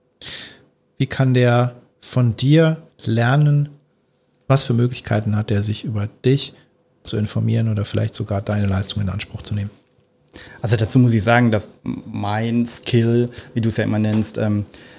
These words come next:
Speaker 2: bei Worten natürlich eher die geschriebene Sprache ist. Also auch wenn ich jetzt hier im Podcast auftrete oder wie vorher schon im YouTube-Video,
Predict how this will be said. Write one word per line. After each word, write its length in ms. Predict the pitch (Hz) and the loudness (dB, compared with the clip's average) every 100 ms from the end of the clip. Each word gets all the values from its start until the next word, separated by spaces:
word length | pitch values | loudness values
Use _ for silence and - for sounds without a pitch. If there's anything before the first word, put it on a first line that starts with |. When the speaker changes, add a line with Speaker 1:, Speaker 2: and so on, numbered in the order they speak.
| - | -6
Speaker 2:
bei 160 | 113 101 | 0 2
Worten 280 | 113 120 120 | 4 4 2
natürlich 440 | 110 117 110 110 | 2 2 0 0
eher 100 | 113 | -2
die 80 | 101 | 0
geschriebene 340 | 101 120 120 | -2 2 2
Sprache 340 | 117 117 117 - | 2 0 -2 0
ist. 280 | 175 - - _ _ _ _ | -2 -4 -10 _ _ _ _
Also 240 | - 107 107 | -2 0 0
auch 160 | 98 | 0
wenn 100 | 104 | 0
ich 60 | 101 | 0
jetzt 160 | 101 - | -2 -2
hier 160 | 110 | 0
im 120 | 107 | 0
Podcast 440 | 107 95 - 101 - | 2 0 0 -4 -4
auftrete 400 | 107 - 107 101 | -4 -2 -2 -2
oder 160 | 101 | -2
wie 80 | 98 | -2
vorher 300 | 95 107 98 | -2 0 -2
schon 180 | - 104 | -2 -2
im 180 | 135 139 | 0 2
YouTube-Video, 760 | 107 98 107 98 101 104 104 | 0 -2 -4 -4 -2 -2 -2